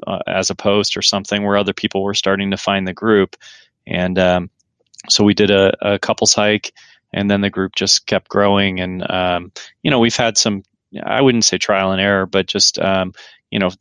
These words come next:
s-, a couple things have changed over time to try to accommodate the growth of the group,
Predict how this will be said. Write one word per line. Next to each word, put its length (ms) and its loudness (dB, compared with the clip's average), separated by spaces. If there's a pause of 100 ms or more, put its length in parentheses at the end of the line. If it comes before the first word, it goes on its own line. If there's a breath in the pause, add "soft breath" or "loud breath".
s-, 160 0
a 40 -4
couple 280 -4
things 260 0
have 100 -10
changed 400 -2
over 200 -2
time 520 0
to 140 -4
try 220 0
to 100 2
accommodate 680 0 (420 soft breath)
the 140 -14
growth 460 0
of 160 -6
the 120 -2
group, 460 2